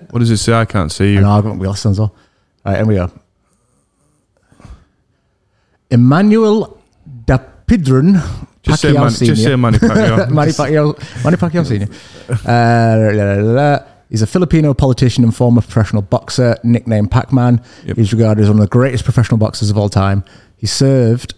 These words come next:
Speaker 2: as the senator of the Philippines from twenty sixteen to twenty twenty-two. Pacquiao is, is the only eight-division world champion in the history of boxing and has won twelve major titles.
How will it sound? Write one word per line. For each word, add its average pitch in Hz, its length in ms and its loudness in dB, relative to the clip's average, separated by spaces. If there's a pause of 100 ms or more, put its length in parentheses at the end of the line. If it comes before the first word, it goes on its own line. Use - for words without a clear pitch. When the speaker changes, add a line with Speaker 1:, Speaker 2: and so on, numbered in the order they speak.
(260)
Speaker 2:
as 113 160 -2
the 113 100 -2
senator - 580 -2
of 110 140 -4
the 117 80 0
Philippines 104 720 -2
from 107 100 -2
twenty 113 220 0
sixteen 110 480 -2
to - 80 -12
twenty 107 200 -2
twenty-two. 104 520 -2 (640)
Pacquiao 117 460 2
is, 104 160 0 (140)
is 107 200 0
the 117 200 0
only 127 480 2
eight-division 117 640 0
world 107 200 2
champion 110 420 0
in 104 100 2
the 101 60 2
history - 440 -2
of 98 120 -2
boxing - 400 -4 (260)
and 107 80 -2
has 101 100 0
won 101 140 2
twelve 107 400 0
major 101 320 0
titles. 110 400 -2